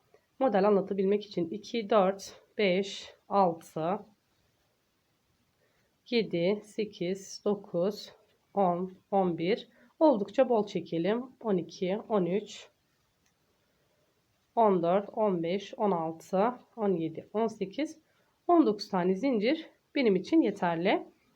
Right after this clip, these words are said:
Şöyle ipimi dolayacağım. Hemen buradan birinci zincir boşluğumuza batarak ilmek topluyoruz. Sıradakine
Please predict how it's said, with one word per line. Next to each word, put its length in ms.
Şöyle 300
ipimi 280
dolayacağım. 520
Hemen 380
buradan 520
birinci 340
zincir 340
boşluğumuza 560
batarak 580
ilmek 440
topluyoruz. 720
Sıradakine 960